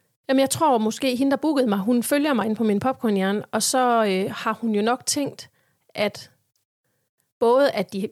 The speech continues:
altså, de har jo også nogle mennesker dernede, der har diagnoserne, som de er, øh, bevidste om,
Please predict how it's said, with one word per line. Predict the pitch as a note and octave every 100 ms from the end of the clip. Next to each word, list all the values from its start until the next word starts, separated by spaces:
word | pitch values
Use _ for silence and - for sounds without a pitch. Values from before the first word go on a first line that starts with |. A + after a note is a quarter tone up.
| -
altså, | G3
de | F#3+
har | F#3 A3+
jo | F3+
også | G#3 G#3+
nogle | A3 A3 A3+ -
mennesker | G#3 A3+ -
dernede, | F#3+ F#3+ G3
der |
har | F#3 C#4 A3
diagnoserne, | F3+ F3 G#3+ A3+ - F3+ -
som | G#3
de | F#3+ F#3+
er, | F3 F3 F3 -
øh, | - - G3 G3+
bevidste | A#3 B3 C4+ G3
om, | F3+